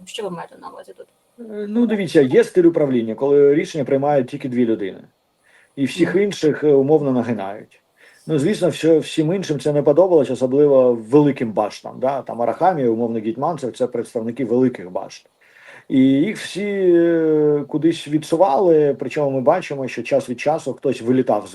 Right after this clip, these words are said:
Speaker 2: владного Олімпу. Е, і вони, можливо, побоювали, що в тому числі і рано чи пізно до них це, е, підійде вся ця історія. Власне, зараз вони користуються моментом для того, щоб, е, вони ж там не ду-, не друзі всередині, да?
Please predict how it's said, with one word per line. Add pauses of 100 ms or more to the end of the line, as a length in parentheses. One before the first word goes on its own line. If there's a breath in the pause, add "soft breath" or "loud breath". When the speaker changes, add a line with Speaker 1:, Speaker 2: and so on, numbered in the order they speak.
(160)
Speaker 2:
владного
Олімпу. (720 loud breath)
Е,
і
вони,
можливо,
побоювали,
що
в
тому
числі (160)
і
рано
чи
пізно
до
них
це,
е, (920)
підійде
вся
ця
історія. (580 loud breath)
Власне, (140)
зараз
вони
користуються
моментом
для
того,
щоб,
е,
вони
ж
там
не
ду-,
не
друзі
всередині,
да?